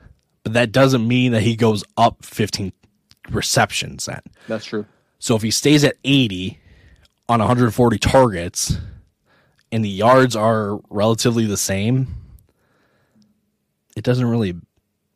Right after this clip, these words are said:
Speaker 1: matter that much for fantasy.
Speaker 2: No,
Speaker 1: So
Speaker 2: not at all.
Speaker 1: I think, I think what we, the only way that he can really kinda improve on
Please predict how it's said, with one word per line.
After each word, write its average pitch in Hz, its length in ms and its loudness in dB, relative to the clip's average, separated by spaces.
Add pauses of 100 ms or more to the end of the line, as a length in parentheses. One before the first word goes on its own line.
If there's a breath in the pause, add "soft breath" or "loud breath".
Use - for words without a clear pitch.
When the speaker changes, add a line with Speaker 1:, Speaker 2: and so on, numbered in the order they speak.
(680)
Speaker 1:
matter 101 520 0
that 87 160 -4
much 85 300 -6
for - 280 -10 (140)
fantasy. 110 580 -4 (760 loud breath)
Speaker 2:
No, 107 180 -8
Speaker 1:
So 120 320 4
Speaker 2:
not 107 120 -10
at 107 80 -14
all. 107 220 -14 (480)
Speaker 1:
I 131 100 2
think, 147 360 0 (160)
I 113 100 -2
think 139 220 -2
what 123 180 4
we, 120 460 0 (1500 soft breath)
the 117 200 -4
only 147 240 4
way 123 160 6
that 113 120 0
he 117 140 -4
can 104 240 -4
really 107 240 0
kinda 101 320 -6
improve 107 1000 -2 (200)
on 101 520 -8